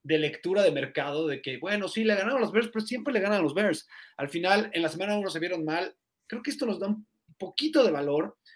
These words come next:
y tomarlos como underdogs en este partido, porque creo que cada semana que le das al señor Rodgers con este grupo de receptores,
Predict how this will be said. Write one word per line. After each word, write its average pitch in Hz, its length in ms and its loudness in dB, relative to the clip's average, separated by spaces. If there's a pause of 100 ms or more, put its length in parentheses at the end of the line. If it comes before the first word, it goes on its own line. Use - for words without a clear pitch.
(180)
y 139 100 -20
tomarlos 170 360 -2
como 139 200 -4
underdogs 160 420 2
en 139 120 -6
este 143 180 -6
partido, 139 560 -6
porque 160 340 -2
creo 160 260 2
que 98 200 -10 (280)
cada 302 280 4
semana 160 460 0
que 120 100 -12
le 113 100 -8
das 123 420 -8 (400)
al 117 120 -10
señor 151 260 0
Rodgers 151 560 2 (560)
con 160 400 0
este 156 320 0
grupo 151 260 -4
de 127 40 -4
receptores, 123 680 -8